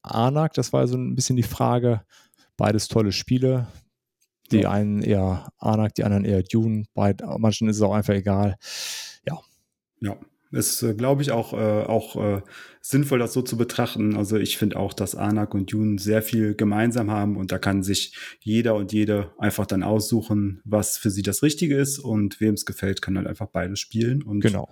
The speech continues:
Speaker 2: wem eins nicht gefällt, spielt halt das andere und hat trotzdem ein ähnliches, find ich, Spielerlebnis.
Speaker 1: Ja, findest du, dass das so ähnlich ist?
Speaker 2: Ja, von den Mechaniken und so weiter, das kitzelt halt
Speaker 1: Ja.
Speaker 2: denselben Gaumen, ne? Also
Speaker 1: Ja.
Speaker 2: so,
Speaker 1: Ja, also
Speaker 2: ne?
Speaker 1: hinten raus, finde ich, sind die,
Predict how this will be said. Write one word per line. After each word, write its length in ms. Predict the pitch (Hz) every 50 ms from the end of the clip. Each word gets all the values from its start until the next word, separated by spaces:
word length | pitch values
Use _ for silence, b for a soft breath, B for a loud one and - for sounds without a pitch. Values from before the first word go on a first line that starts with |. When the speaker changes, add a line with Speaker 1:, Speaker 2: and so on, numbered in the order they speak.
| B B B B B -
Speaker 2:
wem 120 | - 107 110
eins 140 | 107 104 -
nicht 100 | 175 -
gefällt, 260 | - 170 - 175 170
spielt 220 | - - 127 117 -
halt 100 | 127 123
das 140 | 143 - -
andere 260 | - 95 90 - -
und 260 | - - 98 98 -
hat 120 | 104 -
trotzdem 500 | - - 123 123 - - 127 120 123 120
ein 320 | - 110 98 104 98 98 - -
ähnliches, 500 | 123 139 156 180 180 - 151 143 139 -
find 220 | - 131 123 117
ich, 280 | 117 113 - - - -
Spielerlebnis. 840 | - - - 120 107 95 - - - - - - - - _ _ _ _ _ _ _ _ _ _ _ _ _ _ _ _ -
Speaker 1:
Ja, 100 | - 147
findest 220 | - - 214 - 196
du, 40 | 160
dass 100 | 151 -
das 100 | 156 -
so 100 | - 147
ähnlich 300 | 143 143 110 98 - -
ist? 260 | 151 - - - - _ _ b b b b b b b b
Speaker 2:
Ja, 320 | 101 104 107 104 113 120
von 140 | - - 120
den 120 | 117 110 110
Mechaniken 440 | 107 - - 110 120 127 131 123
und 80 | 123 107
so 60 | 113 120
weiter, 100 | 117 117
das 140 | 110 -
kitzelt 320 | - - 139 - - 123 123
halt 120 | 117 - 117
Speaker 1:
Ja. 60 | 107
Speaker 2:
denselben 380 | 98 104 113 110 107 107 98
Gaumen, 340 | 95 98 95 95 92 87 85
ne? 220 | 90 107 110 107 -
Also 340 | - 101 98 101 92 90 - 95
Speaker 1:
Ja. 80 | 92
Speaker 2:
so, 380 | 90 90 90 107 104 101 - - - _ -
Speaker 1:
Ja, 120 | 190 160
also 160 | 135 110 131 147
Speaker 2:
ne? 40 | 113
Speaker 1:
hinten 180 | 143 190 202 202
raus, 200 | - 170 151 -
finde 160 | - 151 139
ich, 60 | 120
sind 160 | - 143 131
die, 160 | 127 120 110